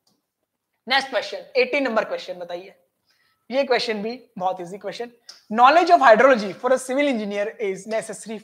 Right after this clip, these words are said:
for, हाइड्रोलॉजी की नॉलेज हमें क्यों रिक्वायरमेंट है as a civil engineer? Designing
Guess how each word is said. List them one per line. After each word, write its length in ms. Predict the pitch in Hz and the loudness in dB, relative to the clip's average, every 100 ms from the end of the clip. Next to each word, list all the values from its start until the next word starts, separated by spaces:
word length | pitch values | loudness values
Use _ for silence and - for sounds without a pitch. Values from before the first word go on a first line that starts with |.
| 277 | -2
for, 140 | 208 - - _ _ _ _ _ - | -2 -4 -20 _ _ _ _ _ -4
हाइड्रोलॉजी 480 | 202 220 302 302 302 | 0 2 2 0 -2
की 60 | |
नॉलेज 360 | 262 214 247 262 | -2 2 2 2
हमें 180 | 262 285 | -4 -6
क्यों 120 | 302 | -8
रिक्वायरमेंट 440 | 311 262 226 214 196 | -4 0 0 0 -6
है 60 | 185 | -8
as 40 | 220 | -8
a 40 | 240 | -8
civil 180 | 233 233 | -6 -4
engineer? 340 | 214 202 185 180 _ _ _ _ _ _ _ _ _ _ _ - | -6 -6 -8 -8 _ _ _ _ _ _ _ _ _ _ _ -14
Designing 540 | 214 202 254 277 320 | -8 4 4 4 0